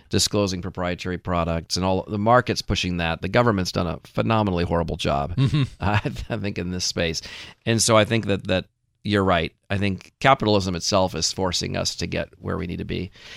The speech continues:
Speaker 1: Pessimistic, um, I worry about, uh, two things.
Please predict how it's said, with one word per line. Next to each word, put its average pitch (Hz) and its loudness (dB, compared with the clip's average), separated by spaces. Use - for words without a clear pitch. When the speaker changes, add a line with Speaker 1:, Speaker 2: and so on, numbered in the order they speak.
Speaker 1:
Pessimistic, 113 4
um, 104 4
I 139 6
worry 143 2
about, 98 2
uh, 90 -2
two 120 2
things. 95 -2